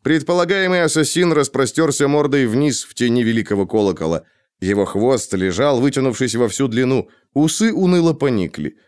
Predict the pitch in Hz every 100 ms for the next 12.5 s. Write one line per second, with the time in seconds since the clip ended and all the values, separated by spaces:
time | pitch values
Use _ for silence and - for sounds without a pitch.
0 | _ _ 107 110 107 107 104 95 98 87
1 | 123 135 110 104 104 98 92 123 127 110
2 | 104 98 131 104 123 123 123 117 98 107
3 | 135 127 117 110 135 120 123 123 123 -
4 | 147 127 87 82 _ _ - 160 156 -
5 | 185 175 139 147 135 139 147 143 127 139
6 | 143 156 151 165 165 165 156 151 156 139
7 | 135 143 139 143 143 131 135 131 123 117
8 | 117 110 82 80 73 _ _ - 117 104
9 | 101 107 107 - 110 127 110 107 101 92
10 | 113 107 - 113 113 113 110 - 131 160
11 | 127 101 90 87 90 - 101 90 95 92
12 | 90 92 80 139 117